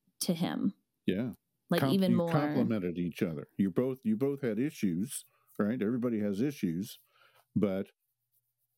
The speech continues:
Speaker 2: you found a match where
Speaker 1: Yeah.
Speaker 2: you could learn from each other.
Speaker 1: And the second thing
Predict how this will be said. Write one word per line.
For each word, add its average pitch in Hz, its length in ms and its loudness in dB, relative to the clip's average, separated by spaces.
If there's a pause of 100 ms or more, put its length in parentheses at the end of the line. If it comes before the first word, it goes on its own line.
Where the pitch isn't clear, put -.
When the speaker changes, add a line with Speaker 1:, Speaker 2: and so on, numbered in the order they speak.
(140)
Speaker 2:
you 95 140 2
found 95 280 0
a 87 60 0
match 110 420 -2 (680)
where - 140 2
Speaker 1:
Yeah. 90 40 2
Speaker 2:
you - 60 -8
could 87 160 -2
learn 113 160 2
from 92 220 0
each 82 160 -6
other. - 240 -6 (520)
Speaker 1:
And 220 140 2
the 208 60 0
second 233 480 -2
thing 180 420 0